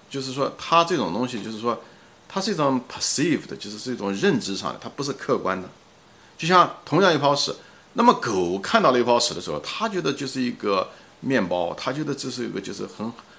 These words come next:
很可口的点心，它会上去吃，而且它还真的还抢着，这就是一个道理。屎本身没有好坏之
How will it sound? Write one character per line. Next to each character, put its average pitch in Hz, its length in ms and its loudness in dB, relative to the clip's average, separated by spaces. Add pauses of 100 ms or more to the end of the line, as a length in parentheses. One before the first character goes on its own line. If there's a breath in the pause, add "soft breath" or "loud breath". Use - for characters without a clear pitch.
很 110 120 -6
可 123 160 -2
口 98 140 -6
的 90 80 -6
点 78 220 -10
心， - 220 -8
它 180 140 -2
会 156 120 -4
上 113 180 -4
去 87 80 -8
吃， - 260 -6 (340 loud breath)
而 113 140 0
且 117 120 -2
它 117 280 -2 (160)
还 123 140 -2
真 151 260 -2
的 139 80 0
还 123 160 -6
抢 - 280 -8
着， - 100 -16 (760)
这 - 100 -12
就 - 140 -12
是 - 100 -18
一 - 40 -16
个 - 120 -20
道 - 60 -18
理。 - 120 -20
屎 - 280 -6
本 76 200 -6
身 95 180 -8
没 98 140 -6
有 92 100 -8
好 - 140 -10
坏 80 200 -6
之 - 120 -14